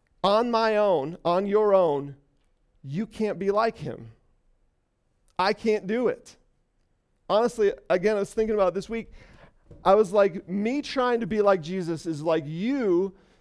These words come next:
taking me down to Colorado Mills and saying, Josh, here's all the equipment. Here's all the stuff you need. Here's, you know, fix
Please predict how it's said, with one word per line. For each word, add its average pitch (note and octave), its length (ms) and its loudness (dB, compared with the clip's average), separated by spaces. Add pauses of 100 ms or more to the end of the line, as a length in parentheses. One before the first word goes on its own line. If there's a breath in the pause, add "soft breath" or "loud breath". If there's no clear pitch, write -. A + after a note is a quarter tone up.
(100)
taking G#3+ 460 2
me G3 180 0
down F3+ 360 0
to A3+ 60 -10
Colorado G#3+ 640 2
Mills F3+ 540 -2 (680)
and E3+ 160 -2
saying, F#3 300 -2
Josh, F3+ 580 -2 (380)
here's A3+ 340 -6
all G3+ 160 4
the E3 120 0
equipment. A#3+ 760 0 (220 soft breath)
Here's G#3+ 240 -4
all F#3+ 160 4
the D3+ 120 -4
stuff A3+ 540 -2
you A3 100 -4
need. G#3 360 -2 (180 soft breath)
Here's, A#3 260 -6
you G3 100 0
know, D#3+ 140 0 (400 soft breath)
fix - 640 -6